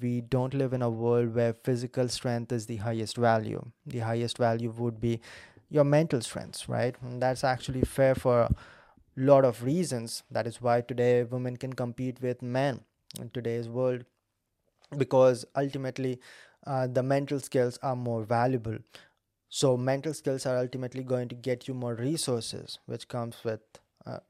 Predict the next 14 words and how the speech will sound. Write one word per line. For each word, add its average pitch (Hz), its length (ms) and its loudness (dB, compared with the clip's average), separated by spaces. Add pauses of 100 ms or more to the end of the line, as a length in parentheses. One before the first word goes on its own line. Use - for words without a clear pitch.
sometimes 120 500 -8
time, 127 280 -6
sometimes 123 480 -8
money. 135 320 -2 (760)
For 139 140 4
example, 127 540 2
if 123 140 -4
you 127 80 2
have 123 100 2
accumulated 123 580 -4
a 123 60 -2
lot 120 280 0
of 113 80 -2
money, 123 460 -6